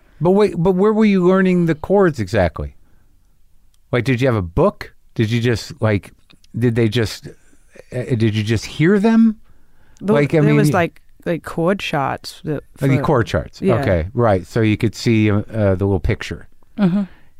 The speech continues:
Speaker 1: And could you read music yet?
Speaker 2: No.
Speaker 1: Uh-huh.
Speaker 2: Not really. I mean, I could kind of figure, I could figure it out. Not in re-, not, like, sight read, but I could read notes.
Speaker 1: Yeah.
Speaker 2: Yeah.
Speaker 1: Right, right. So you're playing in a jazz band at fourteen and a half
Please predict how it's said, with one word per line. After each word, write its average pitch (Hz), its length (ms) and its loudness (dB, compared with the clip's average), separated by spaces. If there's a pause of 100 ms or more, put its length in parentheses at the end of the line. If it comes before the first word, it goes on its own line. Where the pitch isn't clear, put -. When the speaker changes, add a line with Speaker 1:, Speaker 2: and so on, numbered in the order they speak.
Speaker 1:
And 113 180 0
could 123 160 0
you 117 140 2
read 117 200 2
music 139 380 2
yet? 185 260 2 (800)
Speaker 2:
No. 226 360 0 (420)
Speaker 1:
Uh-huh. 104 360 2 (1160)
Speaker 2:
Not 240 140 2
really. 214 280 4
I 214 40 4
mean, 240 120 2
I 185 60 2
could 208 180 -2
kind 220 240 0
of 165 140 -2
figure, 180 460 -2
I 214 80 0
could 214 120 -2
figure 214 260 0
it 165 60 0
out. 180 280 0
Not 214 200 2
in 202 160 2
re-, 185 140 -2
not, 226 240 0
like, 190 180 -2
sight 185 400 -2
read, 226 240 0
but 185 80 -2
I 190 100 2
could 196 160 -2
read 160 380 -2
notes. 156 440 -2
Speaker 1:
Yeah. 113 320 4 (420)
Speaker 2:
Yeah. - 80 0
Speaker 1:
Right, 110 260 2 (120)
right. 110 280 2 (320)
So - 120 -2
you're 139 100 2
playing 160 260 0
in 139 60 2
a 123 80 0
jazz 131 380 0
band 95 420 0
at 95 100 0
fourteen 127 400 0
and 110 140 2
a 98 60 0
half 90 420 0